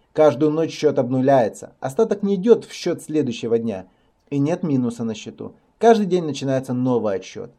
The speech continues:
Если вы не использовали дневной кредит, потеря только ваша. Пути назад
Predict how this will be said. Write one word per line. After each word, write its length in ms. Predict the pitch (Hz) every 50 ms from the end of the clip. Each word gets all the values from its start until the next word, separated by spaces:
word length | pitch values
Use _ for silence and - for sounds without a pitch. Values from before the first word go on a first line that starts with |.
| _ _ _ _ _ _
Если 260 | - 208 233 226 262 233
вы 120 | 214 226
не 140 | 208 202 196
использовали 560 | - - - 214 214 202 170 175 160 151 143
дневной 400 | 135 131 160 170 175 175 160 -
кредит, 420 | - 147 156 156 175 247 262 - - _ _ _ _
потеря 360 | - 147 143 143 202 208 190
только 260 | - 147 135 - 131 113
ваша. 400 | 101 95 95 95 - - - - _ _ _ _ _ _
Пути 220 | - 190 185 233 233
назад 460 | 196 156 131 110 139 143 139 139 -